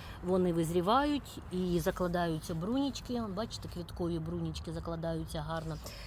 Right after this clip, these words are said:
Тобто я працюю з цими гортензіями. Вони не просто так зростають, а, е, тобто широколисні гортензії потребують, от,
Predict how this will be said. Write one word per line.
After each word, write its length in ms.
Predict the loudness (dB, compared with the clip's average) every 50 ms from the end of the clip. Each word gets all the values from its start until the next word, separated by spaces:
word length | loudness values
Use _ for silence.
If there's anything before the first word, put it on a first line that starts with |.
| -12 -12 -12 -12 -8 -6
Тобто 380 | -4 -4 -4 -2 -2 0 0 0 -2
я 300 | -2 -2 0 0 0 0
працюю 520 | -2 -2 -4 -4 -2 -2 0 0 0 0
з 40 | -2
цими 300 | -2 -4 -2 -2 0 0 -2
гортензіями. 800 | -2 -4 -4 -4 -2 -2 -2 -2 0 0 0 2 0 0 -2 -4 -6 -8 -10 -10 -10 -10 -6 -4
Вони 280 | -2 0 2 2 2
не 120 | 0 0 -2
просто 340 | -2 -4 -4 -4 -4 -6 -6 -4
так 320 | -6 -6 -6 -6 -10 -10 -10 -10 -10 -10 -12 -12 -12 -12 -12 -12 -12 -12 -10 -8
зростають, 840 | -4 -2 -2 -2 -2 -4 2 4 4 4 4 2 0 -4 -6 -10 -12 -12 -12 -12 -12 -12 -10 -4 0
а, 340 | 2 2 2 4 2 2 0
е, 580 | 0 -2 -2 -4 -4 -4 -4 -2 -2 -2 -4 -4
тобто 220 | -6 -6 -6 -6
широколисні 640 | -4 -2 -2 -2 -2 -2 -2 -2 -2 -2 -2 0 0 2
гортензії 580 | 2 0 0 0 0 0 0 0 0 -2 -4 -4 -8 -10 -12 -12 -12 -6
потребують, 800 | -6 -4 0 0 0 0 2 2 2 4 4 2 2 -2 -6 -10 -12 -14 -14 -12 -12 -10 -8 -4
от, 180 | -4 -4 -4